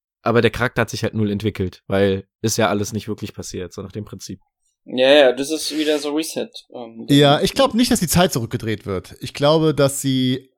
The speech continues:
Speaker 3: also wir können ja direkt einfach in unsere, äh, in die nächste Phase hier übergehen, wo wir unsere Predictions machen.
Speaker 1: Sehr gut.
Speaker 3: Wie wird Avengers zwei, äh,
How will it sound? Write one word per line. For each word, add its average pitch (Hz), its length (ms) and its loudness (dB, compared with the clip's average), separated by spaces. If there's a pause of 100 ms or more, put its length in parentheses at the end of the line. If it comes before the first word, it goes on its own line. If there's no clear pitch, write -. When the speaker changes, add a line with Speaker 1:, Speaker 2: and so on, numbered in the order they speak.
(140)
Speaker 3:
also 131 200 0
wir 131 80 0
können 196 260 0
ja 139 120 4
direkt 135 280 -2
einfach 135 260 -4
in 139 80 -8
unsere, 117 680 -4
äh, 113 380 -4
in 120 60 -12
die 127 100 -4
nächste 143 280 -6
Phase 143 400 -2
hier 117 180 0
übergehen, 117 500 0
wo 117 100 0
wir 113 320 4
unsere 113 480 0
Predictions 131 640 -2
machen. 104 200 0
Speaker 1:
Sehr 117 140 4
gut. 110 300 0
Speaker 3:
Wie 135 180 0
wird 127 320 0
Avengers 123 720 0
zwei, 147 300 2
äh, 131 140 2